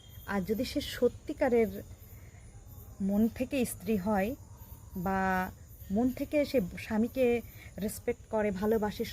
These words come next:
চারিচরণে ব-, পরিপূর্ণতা দিয়ে রাখে, তাহলে তো আমি মনে করি না ওই পুরুষ অন্য আর একটা মেয়ের কাছে যাবে। এরকম ভ-, ভরি ভরি আছে। শুধু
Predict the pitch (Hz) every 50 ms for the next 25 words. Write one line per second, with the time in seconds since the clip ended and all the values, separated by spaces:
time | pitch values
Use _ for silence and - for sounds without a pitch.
0 | - - - - 247 226 220 233 - - 254 254 247 254 226 - - - 202 190
1 | 170 196 196 190 185 185 180 185 - - - - 240 240 247 - 262 262 269 285
2 | 277 - 285 226 202 214 208 208 202 202 208 - - 202 196 247 - - - -
3 | - - - - - - - - 277 285 294 - 311 285 262 294 294 294 302 294
4 | 302 302 302 285 294 285 285 240 233 233 - - - 240 240 - - 240 214 226
5 | 220 262 - - - - - - - - - - - 240 247 247 240 208 196 185
6 | - - 220 196 190 190 185 180 175 - 190 180 - 196 170 180 165 170 180 -
7 | - - - - - - - - - - - - - - - - - - - -
8 | - - - - - - - - 262 311 302 - 330 320 294 220 202 - - -
9 | 202 196 196 254 254 254 247 208 180 196 262 359 392 320 262 262 269 262 233 202
10 | 185 - 190 180 180 - - - - - - - - - - 277 254 240 302 311
11 | 311 302